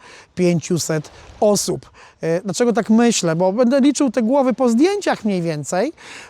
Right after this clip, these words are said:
e, i tylko przy barze w pewnym momencie na jednym zdjęciu naliczyłem osiemdziesiąt osób, tylko w tym kącie przy barze, więc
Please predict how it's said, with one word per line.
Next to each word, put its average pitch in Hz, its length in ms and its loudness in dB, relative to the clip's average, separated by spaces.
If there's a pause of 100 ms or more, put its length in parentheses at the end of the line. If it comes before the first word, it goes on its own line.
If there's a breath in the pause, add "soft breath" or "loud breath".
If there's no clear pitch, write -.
e, 175 40 2 (800)
i 208 300 4 (200)
tylko 254 280 2
przy 208 200 0
barze 214 380 2
w - 20 -12
pewnym 214 320 0
momencie 196 420 0
na 180 100 0
jednym 190 320 2
zdjęciu 170 360 -2
naliczyłem 165 520 -2
osiemdziesiąt 208 800 0
osób, 175 420 -2
tylko 262 420 0
w 202 40 -4
tym 180 220 -2
kącie 170 380 -2
przy 170 200 -4
barze, 165 320 0
więc 165 220 -4